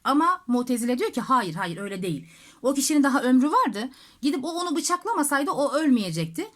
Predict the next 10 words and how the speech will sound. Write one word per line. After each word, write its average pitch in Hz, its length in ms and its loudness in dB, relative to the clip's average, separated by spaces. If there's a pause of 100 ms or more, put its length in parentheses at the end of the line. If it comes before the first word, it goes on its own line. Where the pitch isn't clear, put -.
(160)
Onun 320 240 -2
bıçaklamasıyla 277 1040 -2
o 302 120 -4
kişinin 196 500 -4
ömrü 285 360 4 (300)
kesilmiştir, 180 640 -4
ömrü 226 260 -2
kısalmıştır 233 760 -4 (420)
ve, 311 100 0 (420)
e, 208 600 -8